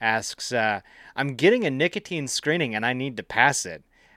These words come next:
Uh, I'm getting a nicotine and drug urine screening next Saturday, and I'm a heavy smoker, so I have no choice but to use someone else's sample. The thing is,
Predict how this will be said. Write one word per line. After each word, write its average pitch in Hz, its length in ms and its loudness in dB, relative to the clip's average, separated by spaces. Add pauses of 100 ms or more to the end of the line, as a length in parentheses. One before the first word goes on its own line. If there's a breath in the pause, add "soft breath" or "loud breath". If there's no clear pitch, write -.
(100)
Uh, 107 40 -10
I'm 98 320 -2
getting 151 220 2
a 165 40 -2
nicotine 160 540 -2
and 123 100 -4
drug 120 320 0
urine 120 320 -2
screening 151 400 -2
next 110 260 -6
Saturday, 165 460 0
and 110 120 -4
I'm 135 160 -2
a - 20 -8
heavy 131 540 0
smoker, 123 560 -6 (340 soft breath)
so - 160 0
I 170 80 8
have 180 160 4
no 175 100 -2
choice 151 320 -2
but 117 180 -6
to 117 100 -10
use 135 420 -4
someone 127 320 -4
else's 117 320 -6
sample. 104 560 -6 (140)
The 113 100 -10
thing 220 280 0
is, 143 380 2